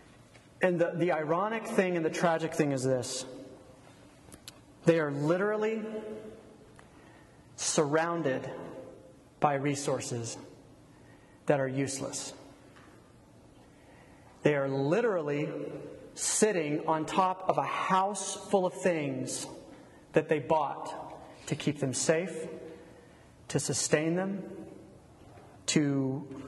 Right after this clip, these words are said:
uh, entertain them, to give them a great life, to protect them.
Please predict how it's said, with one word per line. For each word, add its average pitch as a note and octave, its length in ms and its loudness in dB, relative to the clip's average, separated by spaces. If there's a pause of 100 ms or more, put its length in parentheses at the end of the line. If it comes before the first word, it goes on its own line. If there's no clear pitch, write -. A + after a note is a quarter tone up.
(120)
uh, C#3 200 4
entertain F3+ 520 2
them, F#3 600 -2 (1040)
to D#3 120 4
give D#3 200 2
them D#3 140 2
a D3 40 0
great D3 260 2
life, D3 400 0
to - 100 -4
protect - 460 -2
them. E3 200 -2